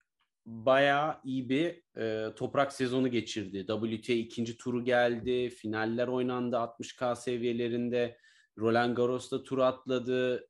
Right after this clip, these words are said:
e, çok iyi bir rakibe karşı ucu ucuna ikinci eleme turunda kaybetti. Ve bu aslında tam da alıştığımız şeyler.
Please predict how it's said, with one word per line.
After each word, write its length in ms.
e, 260
çok 280
iyi 140
bir 80
rakibe 360
karşı 380
ucu 220
ucuna 360
ikinci 360
eleme 280
turunda 380
kaybetti. 720
Ve 220
bu 200
aslında 800
tam 280
da 400
alıştığımız 640
şeyler. 480